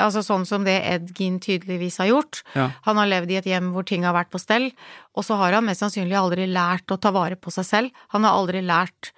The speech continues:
Speaker 1: å gjøre de huslige syslene som er dagliglivsferdigheter, som vi kaller det. Så når mamma dør, så får ikke han til det. Han har ikke gjort det før. Og så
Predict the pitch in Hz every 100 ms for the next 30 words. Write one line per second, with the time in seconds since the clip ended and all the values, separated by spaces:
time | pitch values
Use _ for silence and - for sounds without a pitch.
0 | - _ _ 208 208 202 170 175 196 180
1 | 196 165 190 185 185 196 - 190 202 202
2 | 202 202 202 185 180 185 202 - 208 196
3 | 208 208 220 214 214 220 220 233 311 311
4 | - - - - 226 240 240 202 190 202
5 | 226 311 262 - 233 226 240 233 233 -
6 | 208 302 302 - _ _ _ _ _ _
7 | _ _ _ - 247 262 262 226 170 -
8 | 220 294 - _ _ _ _ - 247 -
9 | - 240